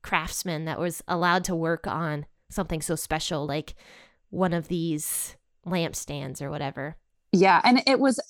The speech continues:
Speaker 2: I, I think this, not only would it have been fun, you know, for, for a skilled craftsman, someone who really enjoys art, but this would be a, an act of worship. This was giving, you, you know, we, we all have gifts.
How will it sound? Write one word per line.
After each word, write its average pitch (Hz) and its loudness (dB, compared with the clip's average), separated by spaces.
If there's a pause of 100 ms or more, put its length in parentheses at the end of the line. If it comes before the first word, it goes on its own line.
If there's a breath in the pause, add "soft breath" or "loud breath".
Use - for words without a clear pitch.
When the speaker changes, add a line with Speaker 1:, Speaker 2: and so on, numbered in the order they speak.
(140)
Speaker 2:
I, 254 4
I 262 2
think 311 -2
this, - -4 (360 soft breath)
not 285 6
only 240 6 (160)
would 220 4
it 202 2
have 185 0
been 170 2 (240)
fun, 165 -2 (100)
you 185 0
know, 160 4
for, - 2 (480)
for 311 6
a 220 4
skilled 196 2
craftsman, 175 0
someone 180 -2
who 170 0
really 160 0
enjoys 151 0
art, 147 2 (320)
but - 0
this - 2
would 196 4
be 190 4
a, 170 0 (140)
an 170 2
act 170 0
of 151 2
worship. 156 2 (220)
This 208 4
was 190 6 (500 soft breath)
giving, 262 6 (880)
you, 226 4
you 233 6
know, 233 6 (320)
we, 262 4
we 262 6
all 339 4
have 180 -6
gifts. - -6